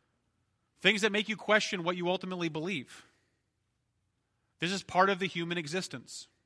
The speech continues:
There are a lot of things that we are unsure of. And at times, um, no matter what way things go, it seems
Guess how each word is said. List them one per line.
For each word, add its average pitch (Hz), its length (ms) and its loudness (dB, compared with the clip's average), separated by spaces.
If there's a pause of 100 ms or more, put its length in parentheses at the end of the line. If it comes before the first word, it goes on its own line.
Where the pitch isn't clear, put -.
(2250)
There 196 160 10
are 202 60 10
a 190 80 12
lot 190 260 10
of 208 140 0
things 214 260 -2
that 190 120 -2
we 185 120 2
are 185 100 2
unsure 175 440 -2
of. - 300 -10 (1000)
And 156 100 4
at 156 80 4
times, 214 640 4 (400)
um, 151 220 -2
no 175 100 4
matter 196 280 10
what 170 480 6
way 190 280 8
things 196 340 4
go, 170 380 6
it 165 80 0
seems 190 580 -2